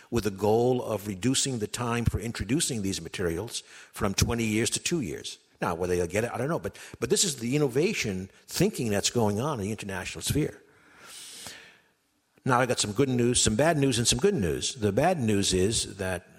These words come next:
uh, frankly, the administration, in submitting its budget to the Congress, uh, forgot that the factor of two belongs in the numerator and not the denominator.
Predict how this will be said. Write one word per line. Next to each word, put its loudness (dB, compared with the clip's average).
uh, -6
frankly, 2
the 0
administration, 2
in -2
submitting 0
its -6
budget -4
to -4
the -8
Congress, 0
uh, 0
forgot 0
that -4
the -8
factor -4
of -4
two 2
belongs 0
in -4
the 0
numerator 2
and -2
not -2
the -14
denominator. 2